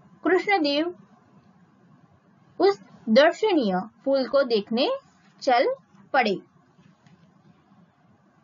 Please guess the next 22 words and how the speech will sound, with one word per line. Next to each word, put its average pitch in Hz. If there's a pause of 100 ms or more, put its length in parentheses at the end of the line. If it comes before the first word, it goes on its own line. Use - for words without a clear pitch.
(160)
अब 294
दूसरे 254
दिन 302
सबने 240
तय 220
कर 240
लिया 233 (500)
और 277 (1300)
राजा 233
अपने 277
सभी 254
मंत्रियों 262
और 240
मित्रों 240
के 285
साथ 208 (1400)
वहां 220 (680)
यानी 214
कि 349
अनोखा 302
फूल 247
देखने 208